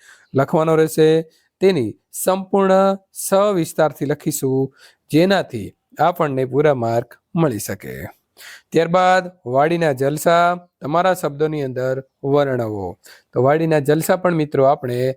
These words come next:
આ પ્રકારના સવિસ્તાર શબ્દોમાં લખીશું. વિભાગ બી, કૃતિ અને કર્તા એટલે કે લેખક. ગુર્જરીના ગૃહ કુંજે તો સુંદરમ, ત્રિભુવનદાસ પુરુષોત્તમ દાસ લોહાર. કામ કરે જીતે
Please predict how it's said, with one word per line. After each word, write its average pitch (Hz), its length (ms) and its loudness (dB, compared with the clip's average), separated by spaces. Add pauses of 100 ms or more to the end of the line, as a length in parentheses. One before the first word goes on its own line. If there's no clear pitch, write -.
(200)
આ 156 180 2
પ્રકારના 127 680 0 (100)
સવિસ્તાર 180 600 0
શબ્દોમાં 120 520 -4
લખીશું. 165 680 2 (240)
વિભાગ 165 640 0 (220)
બી, 160 320 -4 (600)
કૃતિ 208 420 2
અને 156 180 0 (140)
કર્તા 147 400 0
એટલે 151 180 -6
કે 208 240 0
લેખક. 101 580 -4 (420)
ગુર્જરીના 202 760 2
ગૃહ 180 180 2
કુંજે 117 460 -4 (220)
તો 180 180 0
સુંદરમ, 143 460 0 (240)
ત્રિભુવનદાસ 160 800 0
પુરુષોત્તમ 143 680 -4
દાસ 131 360 0
લોહાર. 110 460 -2 (800)
કામ 196 340 0
કરે 151 200 2 (140)
જીતે 156 320 -2